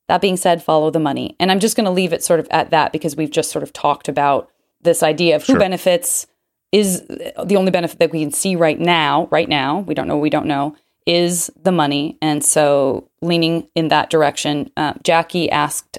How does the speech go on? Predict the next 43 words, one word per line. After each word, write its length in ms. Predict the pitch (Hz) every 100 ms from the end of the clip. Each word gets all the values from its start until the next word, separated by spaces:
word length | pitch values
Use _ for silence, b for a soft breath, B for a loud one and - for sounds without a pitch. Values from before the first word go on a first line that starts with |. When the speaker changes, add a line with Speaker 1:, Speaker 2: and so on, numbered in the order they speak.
| -
Speaker 1:
about 400 | 143 147 - -
the 160 | 156
circumstances 800 | 147 160 208 202 202 196 202 190
of 100 | 190
the 80 | 190
divorce, 680 | 190 180 190 190 185 - - b b b -
if 160 | 147
that's 240 | - 147 -
something 420 | 160 - 147 143
that 320 | 139 127 - _ _ _ _ _ _ _ _
we 120 | 170
need 220 | 156 143
to 260 | - 147 143
worry 220 | 160 254
about 200 | 240 220
right 180 | 220 202
now, 340 | 202 196 196
but 320 | 180 147 135 -
just, 360 | 143 - - -
I 80 |
think, 320 | 143 143 139 - _ -
more 260 | 170 165
about 220 | 160 143 143
Speaker 2:
We'll, 80 |
Speaker 1:
what 80 | 175
Speaker 2:
we'll 100 | 185
Speaker 1:
the, 60 | 190
Speaker 2:
get 120 | 147
into 120 | 117
Speaker 1:
what 100 | 101
the, 60 | 98
Speaker 2:
more 220 | 101 101
of 60 | 101
Speaker 1:
yeah. 320 | 101 98 98
Speaker 2:
that 100 | -
and 200 | 110 85
see 160 | - 117
what 120 | 107
we 100 | 101
can 140 | 92
figure 380 | 87 104 95 92
out, 340 | 85 85 87 -
um, 640 | - 85 80 73 71 71